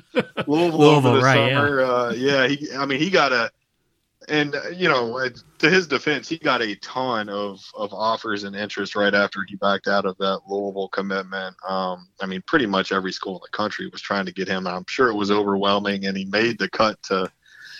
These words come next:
Speaker 2: nine schools pretty immediately, and then he was gonna cut it to five, and then it came up the day he was gonna cut it to five, and he said, "I can't cut it to five. <laughs> I think, you know, I, I, I need to look more into this. I haven't, I haven't, um, you know, there's more than five schools I, I still like and might wanna go to."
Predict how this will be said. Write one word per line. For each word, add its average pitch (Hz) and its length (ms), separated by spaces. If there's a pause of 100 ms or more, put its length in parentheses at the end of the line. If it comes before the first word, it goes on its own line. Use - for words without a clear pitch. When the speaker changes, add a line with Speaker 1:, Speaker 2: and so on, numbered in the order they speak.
(160)
Speaker 2:
nine 160 360
schools 151 420
pretty 143 260
immediately, 135 640
and 120 120
then 117 100
he 117 80
was 107 100
gonna 131 220
cut 143 180
it 120 140
to 98 80
five, 151 600
and 117 100
then 113 100
it 110 100
came 123 220
up 113 100
the 104 80
day 113 140
he 110 80
was 107 120
gonna 107 160
cut 110 160
it 104 120
to - 120
five, 123 280
and 117 80
he 104 80
said, 104 160
"I 98 80
can't 110 260
cut 120 140
it 107 80
to 120 100
five. 123 360
<laughs> - 20
I 117 80
think, 160 200 (360)
you 175 40
know, 139 120
I, 127 80 (200)
I, 123 140 (380)
I 131 100
need 127 340
to 123 80
look 123 200
more 123 240
into 151 160
this. 147 320
I 117 100
haven't, 120 340 (720)
I 117 100
haven't, 117 360
um, 101 440 (840)
you 113 140
know, 110 120
there's 104 200
more 127 180
than 113 140
five 117 240
schools 117 300
I, 104 320
I - 20
still 107 240
like 107 280
and 104 100
might 104 160
wanna 98 160
go 113 240
to." 120 580